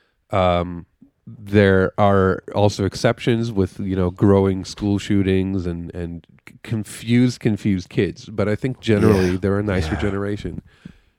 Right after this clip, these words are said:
Speaker 2: Very
Speaker 1: And
Speaker 2: confused.
Speaker 1: Yeah. And, uh, I have, uh, faith in that. Uh, either way, I think it's gonna change for the better eventually.
Speaker 3: Mm-hmm.
Speaker 1: I just hope
Speaker 2: I
Speaker 1: it's
Speaker 2: hope so.
Speaker 1: not through crazy war and, uh, polarization.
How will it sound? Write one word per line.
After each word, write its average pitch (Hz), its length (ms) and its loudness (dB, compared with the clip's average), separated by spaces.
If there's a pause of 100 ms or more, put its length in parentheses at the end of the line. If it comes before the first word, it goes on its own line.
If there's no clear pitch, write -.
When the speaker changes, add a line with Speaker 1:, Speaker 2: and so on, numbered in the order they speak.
(200)
Speaker 2:
Very 95 420 0
Speaker 1:
And 90 80 -6
Speaker 2:
confused. - 640 -10 (360)
Speaker 1:
Yeah. 87 340 -4 (320)
And, 87 300 -10
uh, 82 380 -6 (120)
I 90 100 -8
have, 87 640 -8
uh, 90 360 -4
faith 110 400 0
in 95 120 -6
that. 90 240 -4 (580)
Uh, 101 280 4
either 202 280 4
way, 147 260 6
I 113 40 6
think 120 220 2
it's 104 120 0
gonna 104 180 2
change 104 240 0
for - 120 -4
the 92 120 0
better 98 320 2
eventually. 120 600 -4 (260)
Speaker 3:
Mm-hmm. 92 200 -4
Speaker 1:
I 110 80 4
just 113 220 -2
hope - 180 2
Speaker 2:
I 107 40 2
Speaker 1:
it's 82 120 -6
Speaker 2:
hope 113 80 -6
so. 101 100 4
Speaker 1:
not 95 140 0
through 92 300 -4
crazy 87 420 -4
war 90 460 -4 (280)
and, 85 320 -8
uh, 78 380 -4 (960)
polarization. 101 1040 0